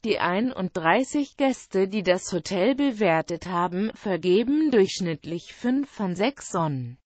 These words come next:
Nun die Bewertungen im Detail. Gastronomie. Eine großartige Küche bietet dieses Hotel. Fünf Komma vier Sonnen werden für die gastronomischen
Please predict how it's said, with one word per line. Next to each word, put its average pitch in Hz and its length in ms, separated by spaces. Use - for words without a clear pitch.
Nun 269 420
die 269 140
Bewertungen 170 920
im 190 140
Detail. 226 680
Gastronomie. 156 1000
Eine 247 280
großartige 220 960
Küche 247 440
bietet 180 460
dieses 180 380
Hotel. 190 680
Fünf - 480
Komma 196 320
vier 254 400
Sonnen 220 500
werden 160 380
für 214 200
die 185 140
gastronomischen 170 1300